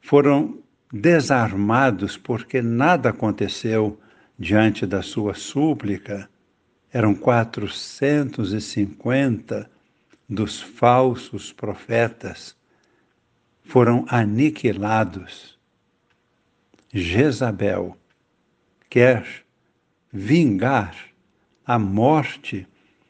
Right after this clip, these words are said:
desses profetas que foram exterminados.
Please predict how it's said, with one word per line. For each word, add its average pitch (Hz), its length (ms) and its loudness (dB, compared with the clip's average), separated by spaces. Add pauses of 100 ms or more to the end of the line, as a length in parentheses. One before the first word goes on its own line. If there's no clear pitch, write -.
(160)
desses 101 800 -2
profetas 101 1160 -4 (600)
que 104 160 0
foram 101 440 0
exterminados. 98 1400 -2